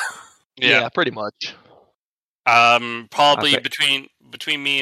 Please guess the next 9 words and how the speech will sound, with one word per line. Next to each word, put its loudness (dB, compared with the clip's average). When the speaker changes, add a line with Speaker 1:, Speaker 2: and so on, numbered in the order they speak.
Speaker 1:
and -12
Branson, -2
we -2
can -8
figure -2
out -2
some -8
grenades. -4
Um, 0